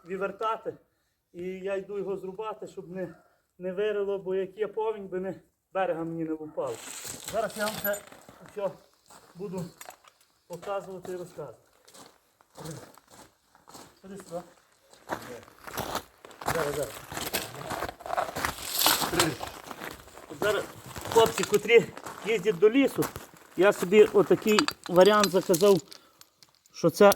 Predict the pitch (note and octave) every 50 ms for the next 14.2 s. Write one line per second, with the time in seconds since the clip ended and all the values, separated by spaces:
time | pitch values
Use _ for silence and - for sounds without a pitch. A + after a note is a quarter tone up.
0 | - - - F3+ D3 F3+ F3 - - A3 A3+ A3+ A3+ A3+ A3 G#3+ G#3+ G3 - -
1 | G#3 F#3+ F#3+ G3 F#3+ G3 G3 G3 G#3 G#3 F#3 - G3+ F#3 F#3 F#3+ G3 G3 E3+ F#3
2 | F#3 F#3 F#3 D#3 - _ _ _ - _ _ - F3 F3 F3+ D#3+ - F3+ F3+ F3+
3 | D#3+ C3+ A#2+ A#2 A#2 - - - - _ _ _ _ _ _ _ _ _ _ _
4 | - - - - - - D#3+ E3+ - - - - - - _ - - - - -
5 | _ - - - - - - - - E3+ - D#3+ D#3+ A3+ A#3 F3+ F#3+ F3 E3 F#3
6 | F3+ E3+ G#3 G#3 F3+ D#3+ - - G#3+ G#3+ A3 A3+ B3 B3 - - - - - _
7 | - - _ - - - - - - G3+ F#3 E3+ - - - E4 - - - -
8 | - - - - - - - - A#3 A3+ A3+ A3 A3 G3+ - - A3+ G3+ - G#3+
9 | G3 - A3 A3+ A3 G#3 G#3+ - - F3+ - - G3+ F3+ G3+ A3 A#3 A#3+ G#3 G3
10 | - - - - - - - - - F#3 F#3 G#3 G3 E3+ G3 F3+ - - G#3 F#3+
11 | F#3+ - G3 F#3+ G3 F#3 - G3 E3+ - - G3 F3 D#3+ D3 - - F3 D#3+ C3+
12 | A#2 - - - - - - - - - - - - - - - F3 D#3+ - -
13 | G3+ E3 G#3 G#3 - - G#3+ G#3 G3+ G3+ G#3 - - G3+ G3 F3 - G#3+ G3+ F3+
14 | A#3 A3 A3 G#3